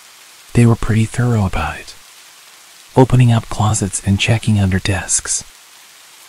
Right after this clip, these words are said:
But still, we found no one. Even the cops said that it must have been spooky for whoever was up there alone, which sounded like the understatement of the century.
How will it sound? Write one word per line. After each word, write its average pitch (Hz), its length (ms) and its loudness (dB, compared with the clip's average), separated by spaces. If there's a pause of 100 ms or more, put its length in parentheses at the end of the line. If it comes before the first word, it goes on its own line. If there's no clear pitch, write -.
(120)
But 113 160 2
still, 113 520 2 (260)
we 123 80 4
found 107 340 2
no 127 120 6
one. 107 300 0 (1000)
Even 143 280 8
the 131 80 6
cops 120 380 -2
said 95 320 -2
that 92 140 0
it 87 60 0
must 107 280 2
have 104 100 -4
been 92 160 2
spooky - 480 0
for 95 200 0
whoever 98 380 4
was 92 200 2
up 98 140 -4
there 104 180 0
alone, 95 460 0 (280)
which 104 220 2
sounded 113 400 2
like 104 160 -2
the 104 140 -4
understatement 101 760 0
of 92 100 -6
the 95 80 -4
century. 87 640 -2